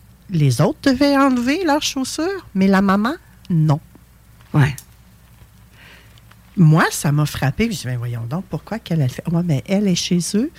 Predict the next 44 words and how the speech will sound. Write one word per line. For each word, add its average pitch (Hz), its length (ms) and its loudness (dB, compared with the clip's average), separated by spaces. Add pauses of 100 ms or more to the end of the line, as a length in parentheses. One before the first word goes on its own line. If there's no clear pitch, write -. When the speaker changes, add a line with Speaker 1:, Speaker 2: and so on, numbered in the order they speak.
(140)
Speaker 1:
c'est - 320 -2
elle 208 140 0
qui - 140 -12
fait 190 120 2
le 170 60 2
ménage, 175 540 0
c'est - 180 -8
elle. 190 80 -8 (220)
Euh, 147 160 4
non, 135 240 0
c'est 190 200 2
incohérent, 185 540 0
je 233 120 -6
m'excuse. 190 400 -6 (220)
Speaker 2:
Ouais. - 160 -2 (320)
Speaker 1:
C'est - 340 0
un 196 120 6
peu 247 160 2
ce 220 160 0
genre, 170 80 -2 (100)
puis - 120 -6
c'est - 240 -4
une 165 120 4
règle 202 240 -2
qui - 160 -4
est 151 80 -6
comme, 151 420 -2 (1500)
c'est - 180 0
pas 254 140 0
une 247 80 2
grosse 214 260 2
affaire, 269 480 0
là. 185 180 2 (1160)
Speaker 2:
Non, 202 240 4
mais 185 160 4
c'est 190 80 2
Speaker 1:
Mais 190 80 2
Speaker 2:
parce 185 120 2
Speaker 1:
le 185 60 2
Speaker 2:
que 214 60 4
là, 226 180 4
la 226 180 2
Speaker 1:
message 254 100 2 (140)
Speaker 2:
règle, 185 140 0